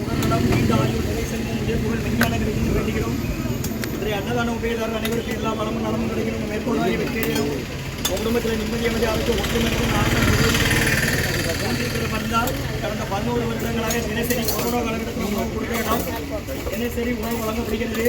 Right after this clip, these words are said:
மதியம் பன்னெண்டுலேருந்து ஒன்றரை வரை. முருகா முருகன் சொல்லி சாப்பிடுங்க. பக்கத்து வீட்டு வார்டுக்கெல்லாம் சொல்லுங்க, கூட்டுவாங்க. முடியாதவங்க பாத்திரம் கொடுத்தா வாங்கிட்டு வாங்க.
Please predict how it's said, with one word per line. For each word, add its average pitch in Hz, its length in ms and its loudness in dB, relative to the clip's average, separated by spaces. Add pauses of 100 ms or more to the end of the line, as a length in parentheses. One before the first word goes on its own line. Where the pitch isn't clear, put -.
(340)
மதியம் 226 300 -2
பன்னெண்டுலேருந்து 226 520 -2
ஒன்றரை 233 260 -2
வரை. 220 140 0 (1600)
முருகா 233 320 4
முருகன் 233 300 2
சொல்லி 226 180 -4
சாப்பிடுங்க. 220 380 -2
பக்கத்து 233 300 -2
வீட்டு 233 200 2
வார்டுக்கெல்லாம் 220 420 -2
சொல்லுங்க, 226 260 0 (160)
கூட்டுவாங்க. 226 440 -2 (160)
முடியாதவங்க 226 500 0
பாத்திரம் 214 320 0
கொடுத்தா 214 260 0
வாங்கிட்டு 226 280 0
வாங்க. 226 160 0